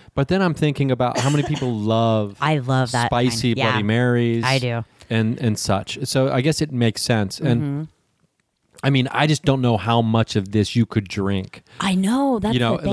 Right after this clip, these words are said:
Speaker 1: like, I don't even know if you would want a rocks glass of fire cider
Speaker 2: No, I
Speaker 1: because, like, it's so,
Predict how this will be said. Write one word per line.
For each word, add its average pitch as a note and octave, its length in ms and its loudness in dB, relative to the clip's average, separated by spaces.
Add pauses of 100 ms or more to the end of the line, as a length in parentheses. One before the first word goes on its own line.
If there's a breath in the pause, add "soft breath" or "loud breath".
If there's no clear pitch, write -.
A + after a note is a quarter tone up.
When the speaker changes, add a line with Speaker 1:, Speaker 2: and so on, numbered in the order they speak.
(140)
Speaker 1:
like, C3+ 60 -4
I C#3 80 0
don't D#3+ 120 0
even A#2+ 180 0
know A#2+ 140 0
if A2+ 80 -6
you A#2 80 -2
would G#2+ 100 -4
want G#2+ 160 0
a F#2+ 80 -2
rocks G2+ 480 -2
glass F2+ 480 -4 (140)
of G#2 400 -2
fire G#2 340 0
cider F#2+ 280 -4
Speaker 2:
No, E3 140 0
I E3 120 2
Speaker 1:
because, G2+ 120 -2
like, G2+ 200 -2
it's C3+ 180 -6
so, A2 540 0